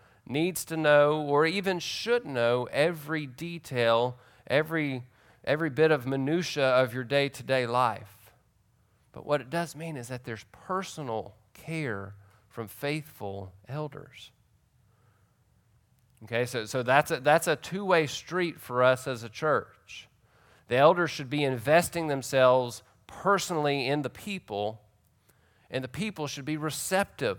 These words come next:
of that investment. Okay, so it's a two-way street. There's duties on both sides of that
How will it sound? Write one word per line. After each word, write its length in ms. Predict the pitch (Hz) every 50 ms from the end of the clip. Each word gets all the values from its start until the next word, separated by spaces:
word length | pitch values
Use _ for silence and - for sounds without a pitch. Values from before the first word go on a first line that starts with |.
| - - -
of 160 | - 113 107
that 440 | - 117 110 107 110 110 - - - - _ _ _ _ -
investment. 880 | 127 127 117 135 156 156 147 - - 135 117 98 - - _ _ - - _ _ _ _ _ _ _ _ _ _ _ _ _ _ _ _ _ _ _ _
Okay, 160 | - 110 113 123
so 160 | 120 - 135
it's 120 | 135 -
a 80 | 143 127
two-way 920 | - - - - 190 190 196 196 190 180 143 135 135 127 127 127 127 127
street. 640 | 123 - - - - - - 151 165 156 139 95 120
There's 220 | 127 123 113 104
duties 500 | 113 117 151 170 180 185 165 151 143 127
on 180 | 139 139 135 113
both 300 | 110 143 151 160 165 147
sides 540 | - - - 147 131 147 165 170 165 143
of 160 | 139 127 113 104
that 380 | 113 110 107 107 104 - -